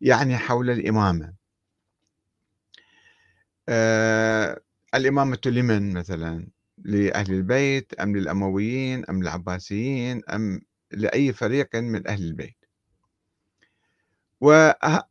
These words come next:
<clears throat> هذا الخلاف زال مع التاريخ في الحقيقة، لا يوجد الآن أهل بيت ولا يوجد أحد يمثلهم، ولذلك فقد، آه، تطور الفكر السياسي الإسلامي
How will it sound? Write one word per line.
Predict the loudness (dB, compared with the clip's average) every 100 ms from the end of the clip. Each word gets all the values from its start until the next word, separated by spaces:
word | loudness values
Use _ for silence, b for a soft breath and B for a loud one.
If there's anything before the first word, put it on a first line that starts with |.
| _ 2
<clears throat> | 6 6 8
هذا | 6 6
الخلاف | 2 0 2 4 2 -4 _ _ -2
زال | 4 6 4 0
مع | -2
التاريخ | -4 -2 0 0 -2
في | -8
الحقيقة، | -16 -12 -6 -4 -2
لا | 2
يوجد | 2 2 -2 -2
الآن | -2 0 -2 -4 _ _ _ _ _ -4
أهل | -2 0
بيت | 2 2 2 -2 -4
ولا | -2 -2
يوجد | -2 -2 -4 -6 -10
أحد | -8 -6
يمثلهم، | -4 -4 -4 -4 -2 -2 -6 -8 _ b b b b b b
ولذلك | 0 4 6 6 4 -2
فقد، | -6 -2 -2 -2 0
آه، | 4 4 2 -2 -6
تطور | -6 -2 2 2 2 0
الفكر | -4 -8 -10 -8 -8
السياسي | -8 -4 -2 -2 -2 -6 -6
الإسلامي | -6 -10 -2 0 0 -2